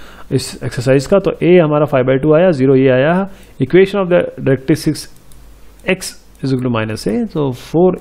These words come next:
A length of the latus rectum, a हमारा निकल चुका है, जो वैल्यू हमने यहाँ पर रखी पाँच बटे दो, that will be ten,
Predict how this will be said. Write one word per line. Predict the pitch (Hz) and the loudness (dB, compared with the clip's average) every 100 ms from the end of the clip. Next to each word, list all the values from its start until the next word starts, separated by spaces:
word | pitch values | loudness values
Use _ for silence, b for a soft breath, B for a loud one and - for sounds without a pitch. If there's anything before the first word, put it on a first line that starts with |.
| - - - - 156 | -10 -20 -20 -4 4
A | 170 | 4
length | 156 135 151 | 4 2 0
of | 170 | 0
the | 175 | 2
latus | 165 170 170 | 2 0 -2
rectum, | 165 - 233 | -4 -2 -2
a | 156 151 | 0 0
हमारा | 143 143 | 0 -2
निकल | 139 131 | -2 -4
चुका | 135 - 135 | -4 -4 -4
है, | 139 - B B B B B B B B B - - - | -4 -10 B B B B B B B B B -20 -18 -2
जो | 131 135 127 - - - | 2 4 2 -4 -12 -6
वैल्यू | 156 135 135 | 2 4 4
हमने | 123 127 | 0 0
यहाँ | 127 123 | -2 -2
पर | - | -4
रखी | 123 170 | -4 -2
पाँच | 135 127 | 0 0
बटे | 117 110 | -2 -6
दो, | 117 170 | -2 2
that | 143 - | 0 0
will | 113 | -6
be | 165 165 - | -6 -6 -4
ten, | 151 | -4